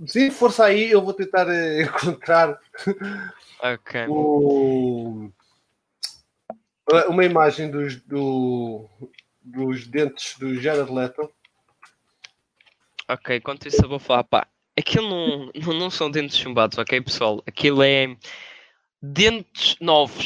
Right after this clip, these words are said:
Speaker 2: Estão a ver quando a vossa avó perde os dentes? Pronto, ele decidiu pôr dentes de, de prata. Mas o que é que aconteceu ao certo foi, o Zack Snyder revelou que o Joker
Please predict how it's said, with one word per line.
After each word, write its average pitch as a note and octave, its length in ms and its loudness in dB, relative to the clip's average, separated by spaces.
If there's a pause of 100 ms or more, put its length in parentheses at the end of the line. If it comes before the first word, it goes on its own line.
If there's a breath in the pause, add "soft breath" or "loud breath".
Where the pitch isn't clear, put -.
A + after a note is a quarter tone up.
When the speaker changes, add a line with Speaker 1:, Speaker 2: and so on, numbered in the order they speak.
Speaker 2:
Estão D#3 200 -6
a D#3+ 60 -2
ver E3 120 2
quando E3 160 0
a D#3+ 40 2
vossa D#3 200 -6
avó D3 140 -4
perde C3+ 240 -2
os B2+ 60 -12
dentes? C#3 540 -6 (440)
Pronto, D#3 340 2
ele C#3+ 80 2
decidiu D#3+ 460 -2
pôr D#3 280 -4
dentes D3 380 -6
de, C3 400 -8
de G2+ 140 -20
prata. A2+ 480 -2 (1000 soft breath)
Mas C#3+ 760 2
o C#3+ 60 -10
que E3+ 120 -4
é - 20 0
que E3 80 -14
aconteceu E3+ 440 -6
ao D3+ 80 -2
certo D#3+ 360 -2
foi, A2+ 520 -6
o C#3 80 -10
Zack G3+ 180 -4
Snyder D#3 540 -2 (460)
revelou C3 480 -4 (180)
que A2+ 280 -14 (420)
o C#3+ 80 -8
Joker C#3+ 420 -4